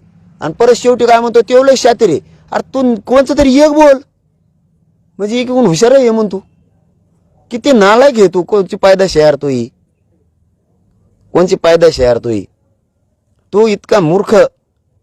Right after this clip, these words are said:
महाराज नाव घेऊन चाल. मला ना, मला एवढं वाईट वाटलं काल की तू संत तुकाराम महाराजांच्या आडून मला संपवायला, म्हणजे माझ्या जातीला संपवायला. आणि तू मरणार आहेस, तू म्हणतो मी मार-, मला मारणार आहेत.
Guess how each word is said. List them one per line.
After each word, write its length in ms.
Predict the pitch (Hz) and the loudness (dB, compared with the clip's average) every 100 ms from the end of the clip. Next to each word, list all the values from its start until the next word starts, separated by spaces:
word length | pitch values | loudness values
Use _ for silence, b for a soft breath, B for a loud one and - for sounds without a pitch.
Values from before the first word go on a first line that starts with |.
| _ _ _ _ | _ _ _ _
महाराज 380 | - 156 165 160 | -8 -4 -2 -2
नाव 200 | 170 180 | -2 -2
घेऊन 200 | 131 135 | -2 0
चाल. 160 | 135 170 | 0 0
मला 220 | 165 156 | 0 -2
ना, 80 | 165 | -2
मला 200 | 170 170 | 0 0
एवढं 200 | 175 156 | 2 0
वाईट 320 | 127 147 180 | 2 0 0
वाटलं 300 | 190 185 165 | 0 0 0
काल 220 | - - - _ _ _ _ _ _ _ _ _ _ _ _ | 0 0 -4 _ _ _ _ _ _ _ _ _ _ _ _
की 60 | 139 | -10
तू 240 | 151 185 190 _ - | 0 0 0 _ -4
संत 140 | 175 196 | -2 -2
तुकाराम 420 | 185 175 180 185 | -6 -4 -2 -2
महाराजांच्या 560 | 185 170 156 175 180 170 | -2 -2 -2 -4 0 0
आडून 240 | 175 135 - _ _ _ _ _ _ _ _ _ _ _ _ _ _ _ _ _ _ _ _ _ _ - | 0 -2 -8 _ _ _ _ _ _ _ _ _ _ _ _ _ _ _ _ _ _ _ _ _ _ -6
मला 260 | 135 185 208 | -2 2 0
संपवायला, 440 | 196 180 185 185 | -2 -2 0 0
म्हणजे 180 | 180 170 | -2 -6
माझ्या 260 | 170 151 135 | -6 -6 -4
जातीला 320 | 151 165 143 | -4 -4 -6
संपवायला. 440 | 123 101 82 - _ _ _ _ _ _ - | -6 -8 -8 -10 _ _ _ _ _ _ -12
आणि 120 | 135 202 | -6 -2
तू 80 | |
मरणार 360 | 202 214 214 185 | 2 2 2 0
आहेस, 280 | 127 - - _ _ _ _ _ _ _ _ _ _ _ _ - | -2 -6 -10 _ _ _ _ _ _ _ _ _ _ _ _ -6
तू 60 | 170 | -2
म्हणतो 240 | 202 196 | 0 0
मी 160 | 208 202 | -2 0
मार-, 260 | 202 190 | 0 0
मला 260 | 190 190 190 | 0 0 0
मारणार 360 | 190 185 185 | 0 0 0
आहेत. 120 | 151 | -2